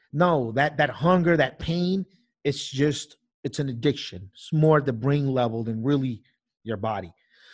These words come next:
So once you learn to restrict your feeding to only a few hours, then all those hunger pains go away, that moodiness, lightheadedness, eh, sugar, you know, your, your blood sugar dropping, all that, all that shit goes away. And you're able to just kinda live, live life and,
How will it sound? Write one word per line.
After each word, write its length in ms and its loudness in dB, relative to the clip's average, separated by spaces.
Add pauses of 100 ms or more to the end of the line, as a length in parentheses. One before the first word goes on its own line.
(140)
So 160 0
once 260 0
you 80 -2
learn 220 2
to 120 -4
restrict 440 -2
your 80 -2
feeding 400 -4
to 140 -6
only 200 -2
a 60 -4
few 200 -4
hours, 360 0
then 340 0 (240)
all 200 6
those 220 2
hunger 320 -6
pains 360 -10
go 100 -2
away, 480 0
that 220 -4
moodiness, 640 -2 (260)
lightheadedness, 1080 -6 (280)
eh, 120 0
sugar, 500 0 (240)
you 100 -2
know, 120 -6
your, 180 -10
your 140 -14
blood 260 -2
sugar 260 -6
dropping, 360 -4
all 80 -2
that, 180 -2
all 80 -2
that 160 -4
shit 240 -10
goes 220 -2
away. 180 -8 (800)
And 200 -2
you're 180 2
able 240 -2
to 160 -16
just 220 -14
kinda 260 -6
live, 320 -4 (160)
live 300 -12
life 340 -6
and, 280 -8